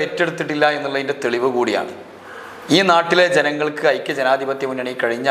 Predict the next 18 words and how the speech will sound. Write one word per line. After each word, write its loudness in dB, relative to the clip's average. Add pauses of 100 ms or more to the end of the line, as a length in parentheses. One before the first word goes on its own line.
അഞ്ച് -2
വർഷക്കാലം 0
നൽകിയ -4 (920)
ഓരോ 6 (120)
വികസന 2 (100)
പ്രവർത്തനങ്ങളും -2
അവരുടെ 0
മനസ്സിലുണ്ടായിരുന്നു 0 (120)
എന്നുള്ളത് -6
കൊണ്ട് -4
തന്നെയാണ് 0 (840)
വലിയ 4 (100)
ഭൂരിപക്ഷത്തിൽ -2 (120)
ഐക്യജനാധിപത്യ 0
മുന്നണിയുടെ -2
സാരഥികൾ 0 (400)
വിജയിച്ചു 2
വന്നത്. -4